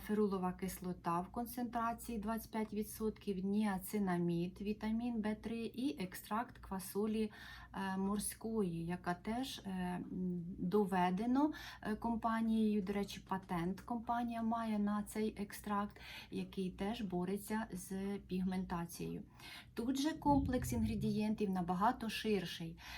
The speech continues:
Тут і ніацинамід, і, м, квасоля неві теж висвітлювальні,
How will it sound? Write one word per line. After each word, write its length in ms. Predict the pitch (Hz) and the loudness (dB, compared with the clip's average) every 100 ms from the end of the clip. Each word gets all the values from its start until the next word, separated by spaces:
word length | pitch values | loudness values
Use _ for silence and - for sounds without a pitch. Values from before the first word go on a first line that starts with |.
| - - | -14 -4
Тут 280 | 254 240 - | -2 -2 -2
і 380 | 214 202 185 - | 2 2 0 0
ніацинамід, 1080 | 196 214 208 - 196 185 175 180 240 277 - - | 2 4 4 0 0 2 4 4 4 4 0 -2
і, 220 | 196 196 180 - 190 | 0 2 0 -2 -2
м, 540 | 185 185 180 180 180 | 0 2 2 2 0
квасоля 580 | 180 190 190 214 208 185 | -2 -4 -2 2 2 2
неві 580 | 180 190 247 269 277 277 - - - | 2 2 4 4 4 2 -4 -14 -6
теж 280 | 240 233 220 | -2 0 2
висвітлювальні, 1000 | 214 220 - 233 208 214 208 208 208 | 2 2 0 -4 0 0 2 4 4